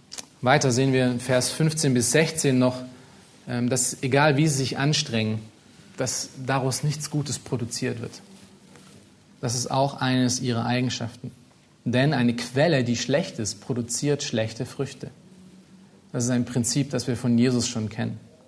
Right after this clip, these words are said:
So ein Lehrer, so ein, ein Mensch ist wirklich verabscheuungswürdig, das Paulus hier in Vers sechzehn nennt. Nun, wie sollen wir denn diese Armee von Wölfen, wie sollen wir denn denen begegnen?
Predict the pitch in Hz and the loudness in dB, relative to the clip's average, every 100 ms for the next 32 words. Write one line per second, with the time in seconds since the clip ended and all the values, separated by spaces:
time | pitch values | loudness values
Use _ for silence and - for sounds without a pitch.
0 | - - _ - - - - - _ - | -20 -20 _ -20 -20 -20 -20 -20 _ -8
1 | - 143 156 139 135 123 - - - 120 | 0 4 4 4 2 0 -4 -10 -2 2
2 | 131 143 123 123 123 - - - 139 127 | 4 6 4 2 -2 -12 -10 -4 0 2
3 | 120 117 113 117 120 131 127 123 117 127 | 0 0 -2 2 2 2 2 0 0 0
4 | 127 127 - - 135 139 - 123 113 117 | 0 -2 -6 -4 -2 -2 -2 -2 0 -2
5 | - 117 117 107 - - - 120 107 - | -2 -4 -4 -6 -12 -20 -16 -10 -10 -4
6 | 127 120 110 - 120 117 - 110 - - | -2 0 -2 -2 -4 -4 -4 -2 -4 -6
7 | 117 117 113 - 113 113 113 - - - | -4 -4 -4 -4 -2 -2 -4 -8 -20 -20
8 | - - - - - - 147 156 156 - | -20 -20 -20 -20 -10 2 4 4 2 -10
9 | - - - - - - - - - 143 | -20 -20 -20 -20 -20 -20 -20 -16 -6 2
10 | 160 139 160 156 143 139 139 147 104 120 | 6 8 8 8 8 8 6 4 2 2
11 | 123 131 139 - - - - - 147 123 | 4 4 2 0 -16 -20 -18 -2 2 4
12 | 120 131 131 131 120 - - - 135 151 | 6 4 2 0 0 -2 -14 -6 2 6
13 | 156 139 139 131 151 139 113 123 131 110 | 8 8 6 6 4 4 4 2 2 -4